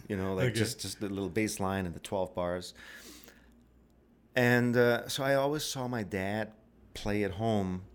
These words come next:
Speaker 2: when my parents had people over, and they would have dinner parties or something, and my dad would play, and, uh, he was the life of the party, and everyone loved it. And I s-, I, I s-, I saw that,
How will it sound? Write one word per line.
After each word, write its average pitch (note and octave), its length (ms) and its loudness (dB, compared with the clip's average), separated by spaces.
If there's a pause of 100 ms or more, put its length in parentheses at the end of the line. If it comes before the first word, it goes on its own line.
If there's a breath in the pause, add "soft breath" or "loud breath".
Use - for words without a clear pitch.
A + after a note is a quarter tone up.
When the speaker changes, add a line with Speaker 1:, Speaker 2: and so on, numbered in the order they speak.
(120)
Speaker 2:
when G2 260 0
my G2 140 -2
parents G#2 240 0
had G2 140 -4
people D3+ 280 0
over, C3+ 380 2 (1080 loud breath)
and G#2 400 2 (180)
they A2+ 80 -4
would G2 140 -4
have F#2+ 220 -6 (160)
dinner C3+ 200 2
parties A#2+ 440 0
or A2 40 -6
something, A#2 420 -2
and G2+ 80 0
my G2 80 0
dad G#2 300 2
would G2+ 140 -6
play, G2 540 6 (760 soft breath)
and, G2+ 380 2
uh, F#2+ 420 4 (1120)
he A#2+ 120 2
was A2+ 160 2
the - 80 2
life G#2+ 260 10
of G#2+ 140 2
the F#2 60 -4
party, A#2 360 0
and F2+ 100 0
everyone F#2+ 300 2
loved G#2+ 220 2
it. G#2 100 0
And G2 140 2
I G2 40 4
s-, - 260 -4
I, G#2+ 100 0
I - 140 -4
s-, - 280 -2
I A2+ 140 0
saw B2+ 400 8
that, G2 340 8